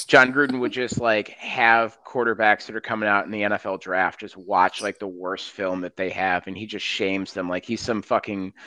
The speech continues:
like, quarterback whisperer, when in reality he had Brian Griese and Jeff Garcia and Phil Simms's kid. Like, "Hey, man, you were not great at this either, motherfucker. Like, let's pump the brakes."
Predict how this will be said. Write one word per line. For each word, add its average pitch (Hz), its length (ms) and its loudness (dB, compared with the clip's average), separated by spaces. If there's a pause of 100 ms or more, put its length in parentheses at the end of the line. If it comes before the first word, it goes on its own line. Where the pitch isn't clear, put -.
(480)
like, 123 200 6
quarterback 143 640 6
whisperer, 123 480 0
when 131 160 4
in 123 100 0
reality 117 460 4
he 120 80 -2
had 107 180 0
Brian 110 460 0
Griese 107 640 -4
and 101 360 -2
Jeff 104 320 -2
Garcia 104 920 -2
and 98 560 -2 (640)
Phil 131 260 2
Simms's 117 600 -2
kid. 107 760 0 (460)
Like, 107 320 -2 (420)
"Hey, 139 220 -2
man, 120 300 2
you 170 180 0
were 214 120 10
not 180 200 10
great 156 240 10
at 143 80 0
this 143 240 0
either, 131 260 2
motherfucker. 101 640 -6
Like, 101 200 -2
let's 127 200 -2 (220)
pump 117 220 -6
the 101 60 -12
brakes." 90 560 -8